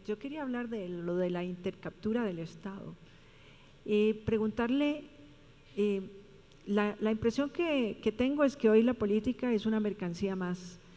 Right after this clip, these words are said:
y que hoy se compran y se venden puestos, ¿no es cierto? Y entonces, en función de las aportaciones a la campaña que normalmente hacen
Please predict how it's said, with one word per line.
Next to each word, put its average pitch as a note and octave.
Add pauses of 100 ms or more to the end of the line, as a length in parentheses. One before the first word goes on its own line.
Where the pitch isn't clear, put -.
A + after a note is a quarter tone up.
(480)
y A3
que G#3+
hoy G3+
se A3
compran A3+
y A#3
se G3+
venden F#3
puestos, - (460)
¿no F#3+
es F3+
cierto? A#3
Y F#3
entonces, G3+
en G3+
función B3+
de C4+
las G3
aportaciones F#3+
a C4+
la G#3
campaña F#3+
que F3+
normalmente F#3
hacen F#3